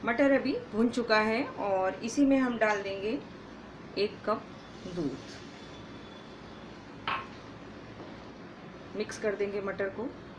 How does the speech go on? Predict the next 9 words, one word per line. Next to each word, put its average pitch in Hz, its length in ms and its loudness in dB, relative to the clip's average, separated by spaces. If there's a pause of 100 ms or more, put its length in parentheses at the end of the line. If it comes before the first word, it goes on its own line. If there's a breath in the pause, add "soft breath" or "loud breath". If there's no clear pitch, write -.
(1080)
अच्छे - 280 -4
से 185 180 -4
इसमें। 190 320 -4 (4000)
और 196 260 2
अभी 254 260 -2
इसी 294 260 2
में 285 120 12
डाल 220 200 8
देंगे 202 360 2